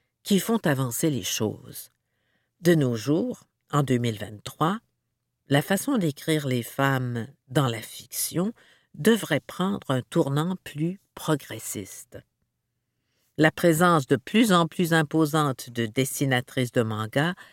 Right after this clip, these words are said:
est la preuve que la situation peut changer.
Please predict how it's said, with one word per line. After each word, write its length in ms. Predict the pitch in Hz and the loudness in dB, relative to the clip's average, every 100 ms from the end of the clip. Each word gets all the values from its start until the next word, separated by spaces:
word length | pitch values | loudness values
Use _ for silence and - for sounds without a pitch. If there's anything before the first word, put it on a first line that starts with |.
| - _ - | -20 _ 0
est 160 | 220 | 2
la 160 | 196 147 | 2 0
preuve 520 | - - 117 131 - | -6 -8 -6 -6 -2
que 100 | - | 2
la 120 | 139 | 4
situation 800 | 135 - 143 - 143 135 - 196 | 4 2 0 2 2 2 0 0
peut 200 | - 175 | 0 0
changer. 680 | 165 - 135 117 104 101 - | 0 0 0 -2 -6 -8 -12